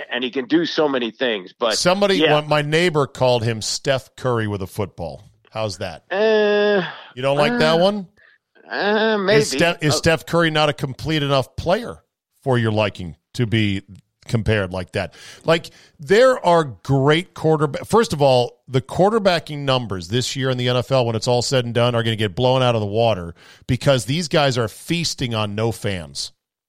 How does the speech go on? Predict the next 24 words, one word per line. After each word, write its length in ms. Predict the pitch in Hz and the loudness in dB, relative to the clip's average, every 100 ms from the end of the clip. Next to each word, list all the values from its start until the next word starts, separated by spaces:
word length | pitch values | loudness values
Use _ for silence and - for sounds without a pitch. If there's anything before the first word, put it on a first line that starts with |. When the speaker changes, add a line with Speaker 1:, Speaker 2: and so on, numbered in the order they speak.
| _ _ - | _ _ -2
Speaker 1:
Right. 100 | 117 | 2
Speaker 2:
They're 100 | 135 | 2
feasting 840 | - - - 196 170 - 170 156 - | -2 -10 -2 0 0 0 0 0 -2
on 240 | 135 123 | -2 0
the 100 | 120 | 0
laboratory 840 | 113 110 123 131 135 - 135 131 120 | 0 2 2 2 -2 -2 0 2 0
conditions 580 | - 113 110 107 98 90 | -2 -4 -4 -4 -6 -4
right 180 | 98 | -4
now. 200 | 92 98 85 - - | -2 -6 -6 -12 -20
Fans 580 | - - 151 160 175 117 | -16 -2 0 2 0 0
make 220 | 151 147 | -2 -2
a 60 | 123 | -4
difference 580 | 101 143 143 156 147 | -4 0 0 0 -4
for 160 | - 135 | -4 -8
quarterbacks 880 | - 143 139 120 113 110 110 - - - | 0 2 2 2 2 0 -2 -6 -6 -6
in 140 | 117 | -4
a 60 | 113 | 0
lot 240 | 107 117 | 2 0
of 40 | 120 | 0
different 300 | 117 117 113 | -2 -2 0
ways, 180 | 107 | 0
we're 60 | 98 | -2
finding 380 | - 113 107 104 | -2 -2 0 0
out. 120 | 95 | -2